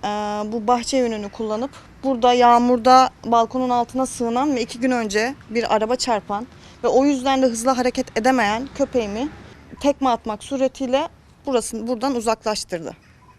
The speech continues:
Buna ben camdan şahit olunca da kendisine ne yaptığını sordum. Fakat bu kişi <laughs> cevap vermeyi bırakın, inanılmaz ağza alınmayacak küfürlerle hem beni buradan tehdit etti hem de yanında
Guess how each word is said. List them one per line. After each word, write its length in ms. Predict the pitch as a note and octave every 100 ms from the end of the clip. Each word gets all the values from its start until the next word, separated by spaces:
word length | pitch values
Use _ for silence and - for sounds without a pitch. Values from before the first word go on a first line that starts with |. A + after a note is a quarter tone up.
| _ B3
Buna 300 | C#4+ D4+ C#4
ben 220 | C#4+ C4+ A#3+
camdan 480 | A3+ C4 B3+ B3+ B3
şahit 400 | - B3 B3 C4
olunca 340 | A#3+ A3+ A3 A3+
da 60 |
kendisine 540 | A3+ A#3+ A3+ A3 A#3+ A#3+
ne 40 |
yaptığını 360 | B3 A#3 G3+ F#3+
sordum. 400 | - F#3 G3+ C#4+ - _ - - - - -
Fakat 520 | D4 C#4+ C4 C#4+ - - - - _ _
bu 140 | C4+ C#4+
kişi 400 | C#4 - D4 D#4
<laughs> 20 |
cevap 420 | D4 C#4 C#4 C4+
vermeyi 440 | C4 B3+ B3+ B3+ A#3
bırakın, 420 | C4 B3 C4 E4+ - _ - - - _
inanılmaz 680 | B3 B3+ C4 C4+ C4 C#4 C#4+
ağza 300 | A#3+ A#3 A#3
alınmayacak 640 | A#3 A#3+ C4 A3 G3+ G#3+ -
küfürlerle 720 | A3 A3 A3+ G#3 F#3+ B3 D#4 _ _ _ _ _ -
hem 280 | C#4+ C#4 C4 _ _ _ _ _ _ -
beni 280 | C4 B3+ A#3+
buradan 280 | A3 G3+
tehdit 360 | G3 C4 B3 C#4+
etti 460 | D#4 - D4 C#4+ C#4 -
hem 280 | C#4 C#4 C4+
de 60 |
yanında 680 | D4 B3+ B3 C4 B3+ C4+ C#4+